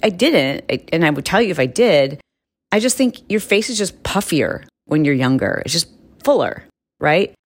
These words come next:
And so I'm like, "Yeah, my nose does look different." And I also do all the stupid, like, you know,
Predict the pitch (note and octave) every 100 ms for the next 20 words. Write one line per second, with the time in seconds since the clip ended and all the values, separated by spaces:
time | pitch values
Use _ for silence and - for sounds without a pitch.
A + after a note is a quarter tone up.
0 | - F#3 F3+ G3+ F3+ F3 E3+ - F3+ F3+
1 | C#4 A3+ F#3 F#3+ A3 F#3 F#3+ F#3+ E3 C#3
2 | - F3 C#3 - - - - B3 C4 A3+
3 | - G3 E3 E3 E3 E3 D3+ C#3 - C3+
4 | C3+ F2+ E2+ - _ - C#3 C#2